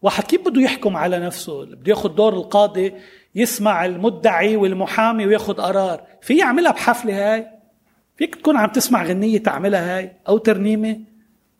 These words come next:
إني ب-، بطل في فرق، يعني في كتير ترانيم أبشع من الغنانة. شعر مرت، ألحان مرتة، لحن مرت، كله مرت بمرت،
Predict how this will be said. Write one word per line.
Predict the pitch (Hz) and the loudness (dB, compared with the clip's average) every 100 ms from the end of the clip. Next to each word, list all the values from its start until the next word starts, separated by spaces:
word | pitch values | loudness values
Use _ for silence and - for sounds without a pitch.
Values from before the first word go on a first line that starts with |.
| - | -8
إني | 254 240 | -4 -2
ب-، | 214 | 0
بطل | 226 226 269 269 226 | 0 2 0 2 2
في | 220 | 2
فرق، | 220 220 190 | 4 2 2
يعني | 165 151 | -2 -4
في | - | -8
كتير | 160 - 247 196 180 | -8 0 0 0 -6
ترانيم | 175 190 180 175 208 233 233 - - | -4 0 0 0 0 -2 -4 -12 -4
أبشع | 247 247 - 226 165 | -4 -2 0 0 0
من | 170 | -4
الغنانة. | 160 151 156 151 131 107 _ _ _ _ - | -4 -4 -4 -6 -10 -16 _ _ _ _ -8
شعر | - 262 220 202 | 0 2 4 2
مرت، | 185 190 208 - - | 2 0 0 -4 -6
ألحان | 175 - 208 208 190 | -4 0 2 2 2
مرتة، | 170 202 - - 208 | 0 -2 -4 -4 -2
لحن | 180 196 - 190 | 0 0 -2 -4
مرت، | 180 202 220 - | -2 -2 -2 -2
كله | 220 214 196 | -2 0 -2
مرت | 185 202 - | -2 -6 -8
بمرت، | 151 175 180 180 | -10 -8 -8 -10